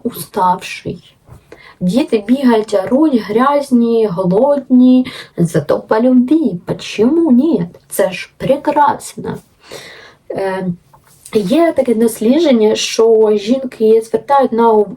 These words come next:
е, увагу на чоловіків і віддають перевагу чоловікам, які забезпечені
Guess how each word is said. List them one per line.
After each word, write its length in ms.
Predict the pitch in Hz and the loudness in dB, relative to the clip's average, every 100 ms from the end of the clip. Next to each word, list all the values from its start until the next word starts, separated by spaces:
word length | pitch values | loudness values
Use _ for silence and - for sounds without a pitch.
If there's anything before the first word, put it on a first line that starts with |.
| - | -6
е, 240 | 202 202 196 | -2 0 -2
увагу 540 | - 220 202 190 202 | -2 -2 -2 -2 -4
на 280 | 220 240 220 | -2 -2 0
чоловіків 800 | 208 202 202 208 208 - 208 - | -2 -2 -2 -6 -6 -4 -4 -4
і 440 | 220 208 196 202 208 - - | -8 -6 -4 -4 -4 -6 -6
віддають 520 | 208 220 294 311 - | -2 0 2 0 0
перевагу 640 | 262 240 220 180 170 175 | -2 -2 -2 -2 0 -2
чоловікам, 720 | 175 - 254 254 254 202 190 208 - - | -6 0 0 0 -4 -8 -10 -14 -16 -4
які 680 | 233 233 226 - 311 349 - | 0 0 -4 -6 0 0 0
забезпечені 1160 | 220 214 240 214 214 - 180 180 - 262 320 415 | -10 -6 -4 -4 -4 -4 -4 -4 -8 -8 -4 -4